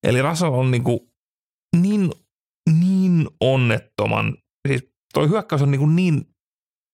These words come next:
tuhoon tuomittu, että se ei vaan niinku etene. Ja tästä kun kaivon, niin Broncos on nyt kuudes joukkue viimeisen kahdenkymmenen vuoden aikana, joka ei ole saanut skorattua seitsemäätoista pistettä,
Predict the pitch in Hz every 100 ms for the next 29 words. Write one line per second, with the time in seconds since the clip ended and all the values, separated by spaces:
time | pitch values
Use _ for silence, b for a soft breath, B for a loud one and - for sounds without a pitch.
0 | _ _ 170 131 113 104 101 107 - -
1 | - 131 139 131 127 - - 139 127 90
2 | 113 - _ _ _ _ _ _ _ _
3 | _ _ _ - 123 - _ _ _ _
4 | _ _ _ _ _ - - 160 151 127
5 | 143 139 120 113 107 _ _ - 190 185
6 | 139 135 - - 214 156 139 123 123 -
7 | 117 - 135 139 131 117 147 156 123 107
8 | 98 104 110 113 98 104 113 - _ _
9 | _ _ _ _ _ _ _ _ _ _
10 | _ - 123 123 - 123 123 - 135 113
11 | 110 - 139 120 - 131 113 123 - 113
12 | 101 107 - - 117 - - -